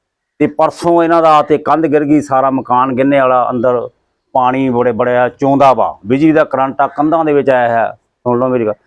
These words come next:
ਇਹ ਵਿਚਾਰੇ ਆ ਧਰਮਸ਼ਾਲਾ ਨਾਲ, ਰਵਿਦਾਸ ਧਰਮਸ਼ਾਲਾ, ਉੱਥੇ ਬੈਠੇ ਨੇ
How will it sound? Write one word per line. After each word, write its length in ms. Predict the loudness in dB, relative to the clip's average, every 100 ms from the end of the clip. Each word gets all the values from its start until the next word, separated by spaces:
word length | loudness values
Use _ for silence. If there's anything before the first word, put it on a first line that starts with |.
| _ 0
ਇਹ 240 | 2 2
ਵਿਚਾਰੇ 340 | 2 0 0
ਆ 60 | 0
ਧਰਮਸ਼ਾਲਾ 540 | 0 -2 -2 -2 -2
ਨਾਲ, 300 | 0 0 0
ਰਵਿਦਾਸ 380 | -2 -2 0 0
ਧਰਮਸ਼ਾਲਾ, 400 | -4 -6 -4 -4
ਉੱਥੇ 260 | -4 -2 -4
ਬੈਠੇ 320 | -4 -4 -2
ਨੇ 180 | -2